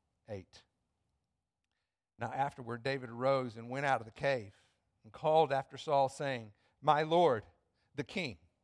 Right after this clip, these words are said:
And when Saul looked behind him, David bowed with his face to the ground and prostrated himself. And David said to Saul, "Why do you listen to the words of men,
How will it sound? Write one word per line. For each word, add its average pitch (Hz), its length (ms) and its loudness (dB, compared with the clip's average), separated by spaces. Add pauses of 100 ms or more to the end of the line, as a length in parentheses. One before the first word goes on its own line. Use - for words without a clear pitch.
(640)
And 147 100 -6
when 160 100 -2
Saul 208 320 6
looked 196 180 0
behind 190 420 2
him, 165 160 -4
David 175 420 2
bowed 180 460 8 (100)
with 170 160 -2
his 180 160 0
face 220 420 0
to - 120 -8
the 180 100 -4
ground 156 480 0
and 151 140 -8
prostrated 190 580 -2
himself. 151 540 0 (460)
And 165 120 -6
David 185 300 4
said 214 260 2
to 190 60 -2
Saul, 175 420 4 (300)
"Why 180 480 2
do 240 80 -4
you 214 180 -2
listen 240 380 0
to 226 80 -6
the 214 80 -2
words 226 360 2
of 165 180 -14
men, 175 420 -2